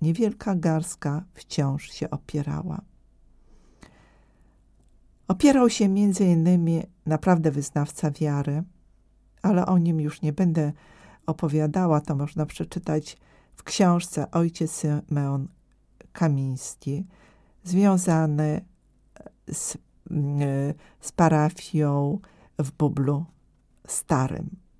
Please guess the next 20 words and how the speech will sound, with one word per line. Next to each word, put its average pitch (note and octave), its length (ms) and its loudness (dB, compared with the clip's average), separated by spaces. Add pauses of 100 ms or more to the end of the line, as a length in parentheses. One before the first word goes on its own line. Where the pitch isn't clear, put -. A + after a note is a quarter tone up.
(260)
przez - 460 -4
niemal F3 460 2 (120)
całe C#3+ 400 -2
dwudziestolecie. C#3 960 -6
Najpierw E3 360 -2
służył D#3+ 440 -2 (400)
przed E3 240 0
zamkniętą D#3+ 640 0
cerkwią E3 440 -2
w E3 80 -2
dzwonnicy, E3 680 0
potem D#3 340 -4
pod F3 200 -4
gołym F3 440 0
niebem. D#3 480 -2 (2250)
A A#3+ 280 6 (140)
z G#3+ 80 2
nim C#4+ 380 -2 (420)
był E3 400 4
lud. - 600 -2